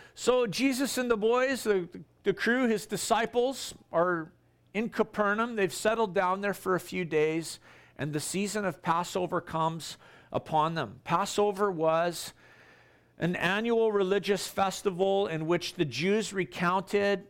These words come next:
God's deliverance for them from slavery in Egypt, the protection that God brought for them from the angel of death when he visited the, the,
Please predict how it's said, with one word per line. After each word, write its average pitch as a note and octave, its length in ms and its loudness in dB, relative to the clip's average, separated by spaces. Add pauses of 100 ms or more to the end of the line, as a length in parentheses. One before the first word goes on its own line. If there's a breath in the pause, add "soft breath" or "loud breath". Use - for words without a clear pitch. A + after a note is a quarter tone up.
God's D#3+ 320 0
deliverance D#3+ 640 0
for G3 200 2
them G3+ 440 0
from D3 160 -6
slavery F3 680 0
in D#3 160 -4
Egypt, F#3+ 580 -2
the C#3+ 100 0
protection G#3 880 -2 (320 loud breath)
that D#3 180 -2
God D#3 260 2
brought D#3 280 0
for F#3+ 200 0
them G3 440 -2 (260 loud breath)
from E3 240 -2
the E3 140 2
angel F#3 580 2
of C3+ 220 -2
death F3 340 0
when D#3+ 140 -4
he C#3+ 160 -4
visited E3+ 580 0
the, D3+ 240 -2 (140)
the, C#3+ 340 0